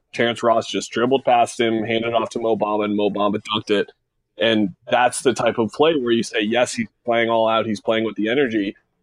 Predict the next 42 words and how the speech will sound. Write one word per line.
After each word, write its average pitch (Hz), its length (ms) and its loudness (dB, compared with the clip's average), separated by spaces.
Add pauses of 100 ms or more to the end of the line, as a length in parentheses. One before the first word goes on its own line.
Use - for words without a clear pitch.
but 117 140 0
he 117 120 0
can't 123 380 -2
corral 110 500 0
it, 78 140 -4
and 104 200 -6
he 110 220 -4
can't 120 460 -4 (380)
control 123 580 0
himself 95 560 -2
in 101 80 -6
these 104 240 -2
moments. 104 500 -2 (720)
And 113 400 2 (420)
nearly, 120 680 2
he 117 220 2
is 151 180 2
over 113 280 0
a 107 60 2
hundred 117 240 0
games 117 220 0
into 117 140 -2
his 107 120 -2
N 110 100 -6
B 110 140 0
A 107 80 -2
career 110 340 0
now. 101 220 0
He's 110 220 -2
gotta 123 200 2
be 107 140 0
past 123 380 -4
that 98 260 0
for 104 220 -2
the 104 80 -2
type 110 240 0
of 101 80 -4
player 113 260 2
he 110 100 0
was 104 200 -2
gonna 107 180 0
be 98 260 -2